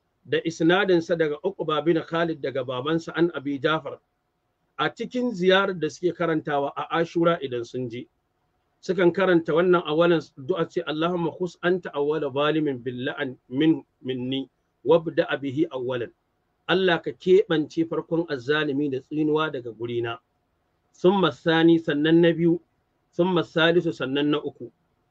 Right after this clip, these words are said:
Thumma rabi'u, sannan na hudu. Allahumma la'an Yazid bin Muawiya ta khamisan ila akhir ziyara, har zuwa ƙarshe. Sai ya ce, "Wa ziyaratu," wato ita ziyarar nan, "mashuna bi amsali zalika kama su ya'ati,"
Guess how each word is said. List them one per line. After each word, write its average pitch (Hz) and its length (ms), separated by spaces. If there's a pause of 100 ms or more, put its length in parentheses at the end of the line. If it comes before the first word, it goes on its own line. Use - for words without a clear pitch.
(140)
Thumma 202 320
rabi'u, 180 420
sannan 156 380
na 156 80
hudu. 156 380 (720)
Allahumma 180 580
la'an 180 240
Yazid 160 320 (180)
bin 156 220
Muawiya 147 560
ta 135 80
khamisan 147 580
ila 139 280
akhir 160 340
ziyara, 123 480
har 156 80
zuwa 143 320
ƙarshe. 110 340 (640)
Sai - 240
ya 180 60
ce, 185 140
"Wa 156 120
ziyaratu," 151 800 (1040)
wato 147 380
ita 196 220
ziyarar 175 420
nan, 160 140
"mashuna 139 680
bi 143 140
amsali 143 480
zalika 143 400
kama 139 280
su 143 140
ya'ati," 151 480